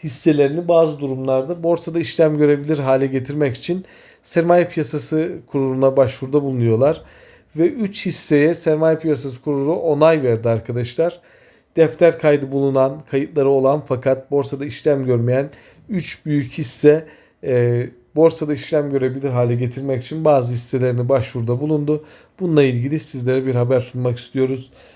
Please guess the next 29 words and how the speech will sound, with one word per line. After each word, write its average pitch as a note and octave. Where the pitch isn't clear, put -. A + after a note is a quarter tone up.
Lütfen F3+
buradaki F3
bilgileri D3+
bir D3
yatırım C#3
tavsiyesi B2+
olarak B2+
almayın B2+
arkadaşlar. G#2+
Evet, F3+
Sermaye F#3+
Piyasası F#3
Kurulu E3
pay E3
senetleri D3
borsada D3+
işlem D3+
gören C#3
ortaklıkların C#3
kurul E3+
kaydında D3
olan B2+
ancak D3+
borsada C#3+
işlem C#3+
görmeyen C#3+
statüde B2
pay C#3
senetlerinin B2+